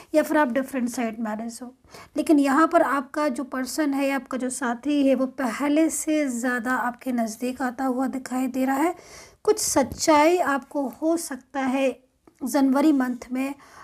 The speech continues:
आ, सामने आए, ऐसी सच जो शायद आप, आ, बहुत पहले खोज रहे थे या बहुत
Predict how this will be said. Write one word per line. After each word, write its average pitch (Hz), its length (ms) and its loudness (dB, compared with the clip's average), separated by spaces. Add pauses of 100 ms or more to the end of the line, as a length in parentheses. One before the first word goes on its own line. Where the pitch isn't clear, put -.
(120)
आ, 240 340 0
सामने 262 640 4
आए, 277 280 -2 (120)
ऐसी 302 380 2
सच - 500 -4 (140)
जो 302 220 0
शायद 277 380 -2
आप, 254 280 -4 (500)
आ, 247 200 0
बहुत 247 400 2
पहले 269 400 -2
खोज 302 380 2
रहे 269 260 4
थे 262 200 -2
या 262 160 2
बहुत 247 320 -4